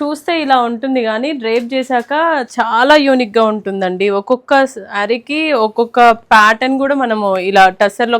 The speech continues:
కాంతా వర్క్ ఇచ్చామన్నమాట. ఇది కూడా చూడండి ఎంత బాగుందో, ఎంత యూనిక్‌గా ఉంటుంది ఇవన్నీ. డైరెక్ట్గా మీరు కట్టుకున్నప్పుడైతే చాలా బాగా ఫీల్ అవుతారండి ఇవైతే.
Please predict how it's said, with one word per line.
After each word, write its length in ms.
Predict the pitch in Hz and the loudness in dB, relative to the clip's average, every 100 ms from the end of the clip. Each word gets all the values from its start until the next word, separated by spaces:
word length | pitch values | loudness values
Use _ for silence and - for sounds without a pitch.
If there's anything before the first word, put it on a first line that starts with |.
| 233 | 0
కాంతా 260 | 196 190 208 | -2 -2 -4
వర్క్ 200 | 196 185 185 | -4 -6 -16
ఇచ్చామన్నమాట. 640 | - 185 170 160 156 151 226 359 _ _ _ _ - | -14 -10 -8 -6 -8 -6 -6 -6 _ _ _ _ -14
ఇది 120 | 220 240 | -8 -6
కూడా 120 | 254 247 | -4 -6
చూడండి 340 | 247 233 240 277 _ 185 | -6 -6 -8 -14 _ -16
ఎంత 280 | 196 233 269 240 | -12 -6 -4 -2
బాగుందో, 460 | 226 220 233 233 226 - - 190 | -2 -2 -4 -2 -2 -4 -10 -14
ఎంత 300 | 185 208 247 233 196 | -14 -6 -4 -4 -4
యూనిక్‌గా 440 | 226 254 226 277 262 | -4 -4 -2 0 0
ఉంటుంది 340 | 240 226 208 190 | -2 -6 -8 -6
ఇవన్నీ. 340 | 185 185 196 185 _ _ _ _ _ _ _ - 202 226 | -4 -6 -6 -10 _ _ _ _ _ _ _ -20 -2 2
డైరెక్ట్గా 560 | 226 262 262 320 320 302 | 2 0 -2 -2 0 0
మీరు 140 | 262 240 | -2 -2
కట్టుకున్నప్పుడైతే 760 | 233 240 269 262 247 247 226 262 262 | -2 -4 -4 -2 0 -2 -2 -2 -2
చాలా 380 | 214 214 233 262 247 | 0 2 2 2 2
బాగా 280 | 226 233 254 240 214 190 | 2 2 2 2 2 -2
ఫీల్ 200 | 240 220 208 | -8 -4 -4
అవుతారండి 520 | 196 196 185 180 185 _ _ - | -2 -4 -4 -6 -10 _ _ -16
ఇవైతే. 320 | 185 185 185 | -10 -10 -10